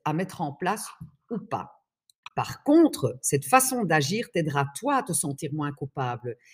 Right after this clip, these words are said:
et tu devras aussi moins te mettre en colère. Et tes enfants expérimenteront l'implication de leurs choix et par ce fait deviendront plus responsables. L'erreur à éviter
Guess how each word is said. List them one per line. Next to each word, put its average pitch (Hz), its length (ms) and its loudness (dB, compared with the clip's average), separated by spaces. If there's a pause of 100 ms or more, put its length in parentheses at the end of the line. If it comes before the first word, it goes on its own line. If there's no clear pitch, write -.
(140)
et 196 80 -2
tu 190 120 -2
devras 160 440 -2
aussi 277 480 0
moins 196 280 0
te 170 100 -6
mettre 160 300 -4
en 147 80 -2
colère. 123 480 -4 (440)
Et 170 220 0
tes 254 240 4
enfants 262 540 -4
expérimenteront 165 1080 -4 (240)
l'implication 202 840 -2
de 208 80 2
leurs 139 240 -2
choix - 460 -6
et 175 120 -2
par 175 220 -2
ce 196 200 -2
fait 160 500 -4
deviendront 143 640 -2
plus 180 180 -4
responsables. 123 920 -4 (1080)
L'erreur 233 680 4
à 170 120 2
éviter 190 800 -2